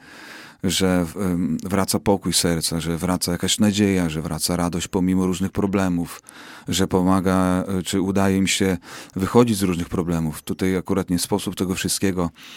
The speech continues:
może opowiedzieć, ale rzeczywiście, mm, niejedna rodzina ocalała i niejedna rodzina jest dzisiaj na zupełnie innym poziomie, a zaczynało się od tego typu kursów ewangelizacyjnych,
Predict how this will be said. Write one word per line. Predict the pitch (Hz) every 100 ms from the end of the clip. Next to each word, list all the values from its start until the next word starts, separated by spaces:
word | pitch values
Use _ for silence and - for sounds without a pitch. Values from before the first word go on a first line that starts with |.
| - -
może | 95 95
opowiedzieć, | - 92 117 104 98 - - - - - - - - _ _ -
ale | 104 117 123
rzeczywiście, | 117 110 120 - - 107 104 -
mm, | 107 101 98 101
niejedna | 110 113 110
rodzina | 104 98 107 104
ocalała | 104 - 92 95 120
i | 123 104
niejedna | 101 107 107 101
rodzina | 95 104 107
jest | 101 95
dzisiaj | 101 104
na | 98
zupełnie | 98 95 110 104
innym | 107 104
poziomie, | 101 95 90 90 104 -
a |
zaczynało | 98 98 101 95 104 98
się | 104 98
od | 107 98
tego | - 101 95
typu | 98 - -
kursów | 98 - 98 98
ewangelizacyjnych, | 90 92 92 87 90 - 85 71 -